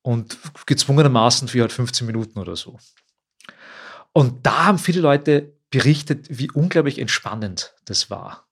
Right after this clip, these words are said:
Weil man halt irgendwie scheinbar nach einer Minute oder zwei, wo man sich gewahr wird, man kann sowieso nichts tun, einfach sagen, quasi so auf,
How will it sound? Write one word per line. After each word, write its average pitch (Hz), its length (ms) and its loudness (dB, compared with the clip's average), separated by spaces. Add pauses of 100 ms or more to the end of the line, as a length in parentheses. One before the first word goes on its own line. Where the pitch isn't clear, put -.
(800)
Weil 113 460 0
man 120 160 2
halt 107 160 -2
irgendwie 147 280 0
scheinbar 127 380 0
nach 117 180 -2
einer 120 120 -2
Minute 139 520 0
oder 120 160 2
zwei, 123 640 -2 (560)
wo 123 100 0
man 123 120 2
sich 127 200 0
gewahr 117 400 -2
wird, 131 180 0
man 123 120 -2
kann 127 200 -6
sowieso 139 360 -6
nichts - 260 -4
tun, 160 640 -4
einfach 123 320 -4
sagen, 123 300 -2
quasi 127 300 -2
so 117 260 -2
auf, - 320 -8